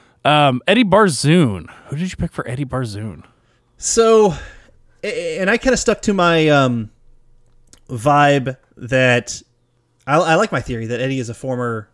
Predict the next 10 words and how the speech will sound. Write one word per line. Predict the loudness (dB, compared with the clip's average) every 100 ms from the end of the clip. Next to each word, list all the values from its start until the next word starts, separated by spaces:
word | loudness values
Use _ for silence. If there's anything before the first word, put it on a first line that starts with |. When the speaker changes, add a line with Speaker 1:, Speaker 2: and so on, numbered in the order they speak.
| _ _
Speaker 2:
son | -16 -6 -4 -2 -4
of | -6
the |
devil, | -10 -10 -12 -16 _ _ _ -8
um, | 0
but | 4
also | 4 2
the | 0
devil | 2 2 2 -2 _ _
can | -10 -6 -6 -6 -10 -12 -16 -20